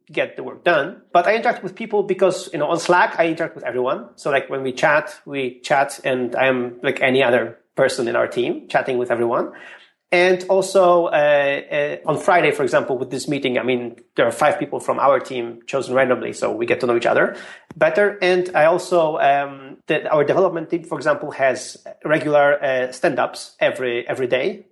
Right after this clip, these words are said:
when they talk what they've developed, you know, over the last day and what they are going to develop today.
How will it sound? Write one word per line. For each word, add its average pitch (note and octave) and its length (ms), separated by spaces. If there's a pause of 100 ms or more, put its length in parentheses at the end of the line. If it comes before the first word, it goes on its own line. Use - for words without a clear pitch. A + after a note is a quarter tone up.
when B2 160
they A#2+ 120
talk C3+ 320
what B2 120
they've A#2 300
developed, E3+ 460 (180)
you C3 60
know, C#3 140
over C3+ 180
the C3 60
last C3 400
day D#3 260
and B2+ 100
what B2 120
they C3 60
are A#2+ 120
going A#2+ 160
to A#2+ 60
develop A#2 240
today. F3+ 320